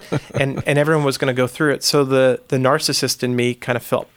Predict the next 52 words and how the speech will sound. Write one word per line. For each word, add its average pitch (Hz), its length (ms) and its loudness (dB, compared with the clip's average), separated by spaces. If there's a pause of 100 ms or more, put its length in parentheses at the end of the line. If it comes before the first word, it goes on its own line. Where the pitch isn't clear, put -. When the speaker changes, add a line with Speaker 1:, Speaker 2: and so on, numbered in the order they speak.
Speaker 2:
pretty 131 200 -2
good 139 160 0
about 120 320 2
it. 147 140 -2
And - 100 -10
I 131 80 0
was 123 100 0
Speaker 1:
Yeah. 104 40 -2
Speaker 2:
gonna 127 140 -2
be 123 160 -2
on 113 120 -2
stage 117 400 -2
at 117 80 -6
Marines 117 380 -6
Memorial 120 360 -2
Theater 131 460 0
and 113 240 -2 (800)
do 139 120 4
this 139 120 2
big 143 280 0
talk 147 400 0
and 131 100 0
invite 123 300 0
the 127 80 -8
church. 143 260 -4
That 156 460 -2
felt - 280 -2
kinda 131 260 -2
good 135 520 2 (140)
Speaker 1:
Yeah. 110 280 -2
Speaker 2:
at 143 160 0
one 160 280 2
level, 120 320 2
but 123 300 0
at 131 200 0
another 170 540 2
level, 120 500 0 (680)
and 151 80 2
now 156 200 4
I'm 147 120 2
around 127 280 2
forty, 127 640 0
and 131 120 -8
so 139 140 0
there's 127 180 0
some 131 180 -2
midlife 131 360 2
stuff - 320 -4
going 117 240 -4
on 117 160 -4
inside 117 400 -4
me. 113 240 -8